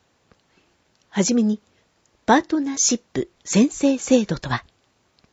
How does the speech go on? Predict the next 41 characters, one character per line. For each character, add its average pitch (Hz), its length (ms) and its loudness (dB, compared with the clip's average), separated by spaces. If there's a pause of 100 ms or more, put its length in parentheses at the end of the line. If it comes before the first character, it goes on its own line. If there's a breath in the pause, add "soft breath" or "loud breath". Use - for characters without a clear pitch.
(1160)
パ 262 100 2
ー 311 100 -2
ト 311 160 0
ナ 285 120 0
ー - 40 -8
シ - 160 -2
ッ - 60 -6 (100)
プ - 220 -10
宣 254 220 2
誓 262 220 0
制 214 240 2
度 165 120 -4
は、 139 140 -8 (720 soft breath)
エ 190 100 4
ル 277 120 2
ジ 285 200 2
ー 277 60 -2
ビ 269 140 2
ー 269 40 -4
テ - 160 -4
ィ 262 40 2
ー 247 100 -8
キ - 140 -2
ュ 247 60 0
ー - 100 -12
プ 247 100 -2
ラ 196 100 -2
ス - 280 -12
等 190 260 0 (540 soft breath)
性 294 240 2
的 302 280 -6
少 285 220 -2
数 302 240 0
者 170 200 -8
の 135 220 -16
当 254 220 -2
事 294 140 -4
者 180 240 -4
を - 20 -8
含 202 340 -2
む 143 120 -8